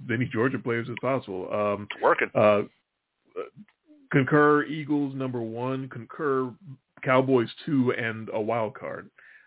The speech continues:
Speaker 1: Um, and I have, um, Giants three and Washington four is the only difference.
Speaker 2: Okay. So it's just the two that are not making the playoffs that we have flipped. <laughs>
Speaker 1: Right.
Speaker 2: Okay.
Speaker 1: Uh, yeah,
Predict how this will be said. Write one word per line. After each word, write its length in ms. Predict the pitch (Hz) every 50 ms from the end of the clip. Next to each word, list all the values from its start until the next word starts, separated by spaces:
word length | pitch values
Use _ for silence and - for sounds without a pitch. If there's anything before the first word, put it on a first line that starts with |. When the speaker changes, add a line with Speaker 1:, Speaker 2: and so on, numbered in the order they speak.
| _ _
Speaker 1:
Um, 480 | 110 110 107 101 101 98 98 98 - - _ _ -
and 100 | - 107
I 80 | 104 101
have, 220 | 98 107 104 98 - _ _ _ _ _
um, 540 | - 120 113 107 104 98 98 98 95 98 - _ _ 139
Giants 340 | 123 127 110 110 107 95 - -
three 160 | 123 110 101
and 200 | 95 95 92 87
Washington 480 | 92 101 98 92 - 98 - - 87 - _
four 240 | - 82 58 -
is 80 | 104 131
the 80 | - 95
only 160 | 92 82 80
difference. 320 | 90 90 85 - 190 170
Speaker 2:
Okay. 80 | - - - - _ _ _ _ _ _ _ _ _ _ _ _ _ _ _
So 100 | 117 110
it's 140 | 104 -
just 160 | - 117 101 - _
the 60 | 104 - -
two 140 | 135 127
that 120 | 117 113 101
are 200 | 104 104 104 104 104
not 240 | 127 135 139 -
making 320 | 120 123 127 - - 123 117
the 160 | 117 113 110
playoffs 540 | - - 120 113 101 95 90 85 82 - - -
that 160 | 98 92 76
we 120 | 85 98 95 101 98
have 120 | 95 90 - -
flipped. 240 | 95 90 - _ - _
<laughs> 80 | - - _ _ _ _ - _ _ _ - -
Speaker 1:
Right. 200 | 107 92 - - - _ _ _ _ _ _ _ _ _ _ _ _ -
Speaker 2:
Okay. 280 | - - - 85 76 - - _ _ _ _ _ _ _ _ _ _ _ _ _ _ _ _ _ _ _ _ _ _ _ _ _ _ _ _ -
Speaker 1:
Uh, 140 | 135 107
yeah, 240 | 104 107 107 98 101